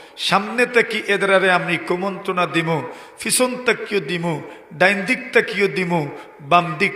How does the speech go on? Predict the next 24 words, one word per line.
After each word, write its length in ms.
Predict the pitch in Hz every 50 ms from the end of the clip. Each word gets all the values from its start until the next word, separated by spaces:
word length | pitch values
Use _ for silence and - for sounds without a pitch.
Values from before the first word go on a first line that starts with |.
| -
তাকিও 340 | - 180 - - - 185 165
দিমু।" 440 | 123 123 151 156 147 156 156 135 123 - - - - - -
এর 80 | - 170
লাগি 380 | 190 196 202 214 202 - 202
নবীজি 380 | 190 190 190 175 208 202 202 220
সাল্লাল্লাহু 800 | 190 - - 208 202 196 190 190 190 185 190 196 208 190 196 202
আলাইহি 300 | 196 190 208 196 180 202
ওয়াসাল্লামে 580 | 196 185 - - 196 185 180 180 180 180 196 202
ফরমাইন, 520 | 143 175 185 190 185 190 202 226 240 247 226 180 160 - - - - - - - 151
যখন 260 | 170 185 180 214 202
মানুষ 440 | 196 190 190 196 202 220 190 - -
মসজিদ 480 | 196 202 196 156 131 151 226 240 185
আইবা, 580 | 220 214 202 208 220 233 208 240 240 214 196 - - - - - - - - -
আবার 280 | 170 185 196 220 214
সময় 460 | 180 - - - 208 202 196 196 185 - -
এক 100 | 185 175 147 139 135 -
দোয়া 320 | - 180 180 202 220 233 220
আছে, 400 | 196 180 - - - 190 180 135 117 - - - - - - -
ও 60 | 180
দোয়া 480 | 160 143 147 147 202 214 226 233 240 226
গু 180 | 196 214 208 165 -
ফড়ি 220 | 208 220 240 240
ফড়ি 280 | 165 165 208 196 196 190 -
আইতা। 440 | - 175 160 160 - - 185 170 147